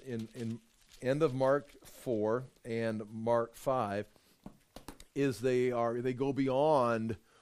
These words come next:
what the disciples had, had come to understand about Jesus. They knew that he could heal. They knew that he could cast out demons. But they're going to see, uh, these things. And tonight's actually is gonna be two stories in this series of four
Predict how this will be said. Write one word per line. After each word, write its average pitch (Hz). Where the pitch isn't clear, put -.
what 131
the 123
disciples 117
had, 113
had 104
come 135
to 123
understand 113
about 101
Jesus. 101
They 98
knew 110
that 107
he 110
could 104
heal. 131
They 110
knew 113
that 104
he 107
could 98
cast 113
out 101
demons. 113
But 120
they're 123
going 131
to 120
see, 120
uh, 110
these 127
things. 120
And 117
tonight's 127
actually 127
is -
gonna 107
be 107
two 139
stories 101
in 117
this 113
series 139
of 113
four 135